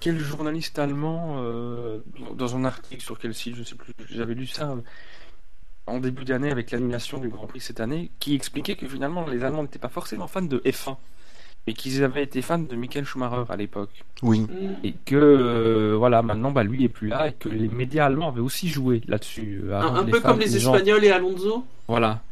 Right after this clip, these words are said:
Speaker 1: Les
Speaker 3: Mm.
Speaker 1: gens fans du pilote plus que de la discipline. Et voilà, aujourd'hui, c'est vrai qu'il y a Vettel. Peut-être qu'avec le temps, euh, maintenant qu'il est un peu sorti du carcan Red Bull, il va peut-être pouvoir prendre une autre dimension.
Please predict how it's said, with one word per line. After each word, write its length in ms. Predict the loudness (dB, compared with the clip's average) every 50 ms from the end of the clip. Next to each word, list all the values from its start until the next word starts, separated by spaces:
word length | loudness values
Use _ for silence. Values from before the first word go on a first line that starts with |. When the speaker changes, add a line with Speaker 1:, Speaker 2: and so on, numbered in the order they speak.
| -10 -8 -8 -4 -2
Speaker 1:
Les 80 | 0 2
Speaker 3:
Mm. 40 |
Speaker 1:
gens 120 | 2 2 0
fans 280 | 2 2 4 4 4 0 -4 -6 -8 -8 -8 -8 -6 -2
du 120 | 0 0 0
pilote 360 | 0 -2 0 2 2 0 0 -2 -8 -10 -8
plus 340 | -6 -6 -6 -4 -4 -6 -2
que 120 | -2 -2
de 120 | -2 0 0
la 80 | -2
discipline. 580 | -2 -2 -6 -6 -6 -6 -4 -4 -2 -2 -2 0
Et 240 | 2 2 2 2 2 0 -8 -10 -8 -2
voilà, 320 | 2 4 4 4 4 2
aujourd'hui, 340 | -2 -2 -2 -4 -4 -4 -4
c'est 140 | -4 -4 -2
vrai 120 | -2 -2
qu'il 100 | 0 0
y 20 | 0
a 40 | 2
Vettel. 420 | 2 0 2 2 0 0 0 -2 -4 -8 -10 -10 -10 -10 -10 -10 -10 -10 -10 -8 -4
Peut-être 260 | -4 0 0 0 0 0
qu'avec 440 | 0 2 2 4 2 2 0 0 -2
le 60 | -6 -4
temps, 300 | -4 -4 -2 -2 -2 0
euh, 600 | 0 0 0 0 0 -2 -2 -4 -4 -4 -4 -4 -2
maintenant 260 | -2 -2 -2 -2 -4
qu'il 180 | -4 -4 -4 -2
est 40 | -2
un 60 | -2
peu 120 | -2 -4 -4
sorti 300 | -4 -4 -6 -6 -8 -8
du 100 | -8 -8
carcan 420 | -6 -6 -6 -6 -6 -6 -6 -4
Red 180 | -4 -4 -4 -4
Bull, 240 | -4 -4 -4 -4 -4 -6 -8 -10 -10 -10 -10 -10 -10 -8 -6
il 60 | -4 -4
va 80 | -4
peut-être 320 | -2 -4 0 0 0 0 0 -6 -8 -4 -2
pouvoir 280 | 0 2 2 2 0 0
prendre 220 | 0 2 2 4
une 100 | 4 4
autre 100 | 2 2
dimension. 500 | 2 2 4 4 2 2 0 -2 -4 -4